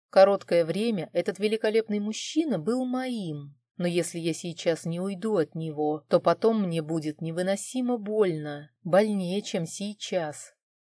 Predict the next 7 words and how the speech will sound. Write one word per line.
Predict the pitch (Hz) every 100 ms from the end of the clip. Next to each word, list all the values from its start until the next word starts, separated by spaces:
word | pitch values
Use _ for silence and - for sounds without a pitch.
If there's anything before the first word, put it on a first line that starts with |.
| _ _ _ 185
«Я | 196 202
больше | 240 220 -
не | 220 226
могу | 247 254 247 247
так», | - 202 175 - _ _ _ _
говорю | 165 170 180 180
беспомощно, | 156 - - 175 196 175 - 170 156 151